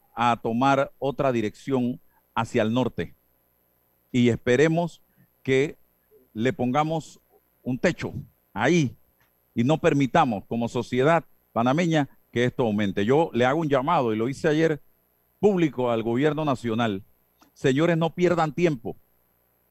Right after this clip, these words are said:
y dirijan los cañones o las agujas, al referirme a las vacunas, para Chiriquí, Bocas del Toro.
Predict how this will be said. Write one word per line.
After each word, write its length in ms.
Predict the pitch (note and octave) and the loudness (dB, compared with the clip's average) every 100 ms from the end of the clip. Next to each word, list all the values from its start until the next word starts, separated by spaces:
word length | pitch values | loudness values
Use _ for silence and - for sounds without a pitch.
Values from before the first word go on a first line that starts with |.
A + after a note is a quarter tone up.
| _ _ _ - | _ _ _ -6
y 180 | D3 | -4
dirijan 580 | A#2+ C#3 D#3 F#3+ F#3+ F#3 | -2 0 2 4 4 4
los 140 | D#3+ - | 0 0
cañones 760 | D3+ C3 D#3+ F#3 F#3 F3 - _ _ _ _ _ _ _ _ - | -2 0 -2 -2 -4 -8 -12 _ _ _ _ _ _ _ _ -4
o 100 | C#3 | 0
las 180 | C3 B2 | 0 0
agujas, 580 | C#3 G#3 C#3+ G#2+ - _ _ _ _ _ _ _ _ _ _ _ _ _ _ - | 2 4 4 2 -4 _ _ _ _ _ _ _ _ _ _ _ _ _ _ -6
al 140 | A2+ | -2
referirme 420 | A#2+ A#2 B2+ E3+ | -2 0 0 2
a 60 | E3 | 2
las 100 | B2+ | 2
vacunas, 480 | B2 - G3+ A#2+ E2 _ _ _ _ _ _ - | 0 -2 -4 -4 -6 _ _ _ _ _ _ 0
para 240 | B2+ C3 | 2 2
Chiriquí, 600 | - C#3 A#2+ F#3+ G#3+ A3 - _ _ | 2 2 2 2 0 0 -8 _ _
Bocas 360 | C3 C#3 C3 A#2 | -2 0 0 0
del 180 | B2 | -2
Toro. 340 | - G3 C3 | 0 0 0